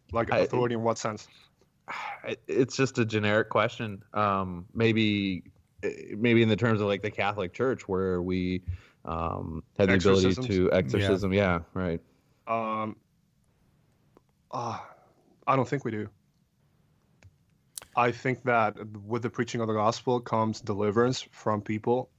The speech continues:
Speaker 1: and, uh, when the, when the Holy Spirit takes residence within a, a believer, that believer will, will not be possessed by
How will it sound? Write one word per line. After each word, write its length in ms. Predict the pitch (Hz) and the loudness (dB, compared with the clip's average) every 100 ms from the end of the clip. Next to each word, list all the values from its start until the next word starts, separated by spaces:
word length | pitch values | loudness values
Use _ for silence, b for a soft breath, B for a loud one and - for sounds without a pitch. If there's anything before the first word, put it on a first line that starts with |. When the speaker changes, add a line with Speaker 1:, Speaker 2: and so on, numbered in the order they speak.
| - - _ - | -20 -20 _ -2
Speaker 1:
and, 440 | 107 107 107 104 | 0 2 0 0
uh, 340 | - 104 101 | 0 2 2
when 160 | 98 104 | 2 0
the, 120 | 104 98 - 123 117 - | 0 -2 -6 -6 -8 -4
when 140 | - 117 | 2 4
the 60 | 110 | 6
Holy 160 | 123 | 6
Spirit 280 | 117 - 110 | 4 2 2
takes 300 | - 113 - | 2 -2 0
residence 500 | 113 120 113 107 107 | 0 0 0 -6 -8
within 400 | 113 - 120 113 - | -12 -4 -2 0 -2
a, 220 | 107 107 - | -4 -4 -6
a 60 | |
believer, 520 | 117 101 113 131 104 104 | -4 -2 0 2 2 0
that 280 | 98 104 | 2 0
believer 280 | 104 113 110 | 2 2 2
will, 220 | 104 104 101 | 0 -4 -6
will 180 | 104 | -4
not 280 | 104 113 101 | 2 4 2
be 160 | 110 107 | 0 -4
possessed 680 | - - 104 110 101 - 110 | -6 -10 -4 -2 -2 -2 -4
by 300 | 101 98 95 | 0 0 -2